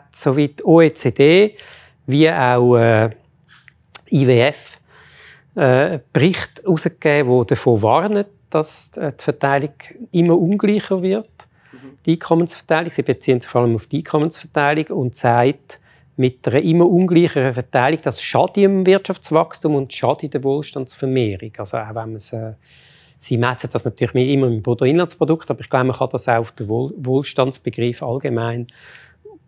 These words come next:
Speaker 1: ausbreiten.
Speaker 2: Der Grund, dass, der Grund, dass Ungleichheit, äh, dem Wohlstand schadet, ist was für eine?
Speaker 1: Ja, ich denke, es ist die alte Erklärung,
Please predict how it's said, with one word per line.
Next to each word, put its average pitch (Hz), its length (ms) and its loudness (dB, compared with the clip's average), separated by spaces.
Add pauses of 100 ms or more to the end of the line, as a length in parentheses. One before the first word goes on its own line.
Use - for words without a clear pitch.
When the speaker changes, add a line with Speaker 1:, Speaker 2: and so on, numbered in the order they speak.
Speaker 1:
ausbreiten. 117 1000 -6
Speaker 2:
Der 135 100 0
Grund, 147 440 2
dass, - 640 -2
der 139 80 2
Grund, 143 300 -4
dass 147 100 2
Ungleichheit, 143 920 -6 (100)
äh, 127 380 4
dem 131 180 -2
Wohlstand 127 440 2
schadet, 123 260 -2
ist 113 140 -8
was 117 240 -8
für 135 120 -8
eine? 135 240 -4
Speaker 1:
Ja, 170 200 4
ich 220 140 0
denke, 180 540 0
es 170 160 0
ist - 160 -8
die 180 100 4
alte 185 420 2
Erklärung, 175 640 2